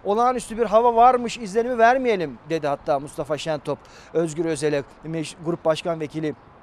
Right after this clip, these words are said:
C H P Grup Başkan Vekili Özgür Özel'e. E, çünkü C H P olağanüstü toplanalım çağrısı yapmıştı.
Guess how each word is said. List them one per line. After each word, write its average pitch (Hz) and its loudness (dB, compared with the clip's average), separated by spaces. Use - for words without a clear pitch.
C 147 -6
H 156 -4
P 165 -8
Grup 156 -6
Başkan 151 -4
Vekili 147 -6
Özgür 147 -6
Özel'e. 147 -4
E, 135 -12
çünkü 160 -12
C 160 -4
H 175 0
P 170 -2
olağanüstü 165 -2
toplanalım 175 -4
çağrısı 143 -4
yapmıştı. 151 -6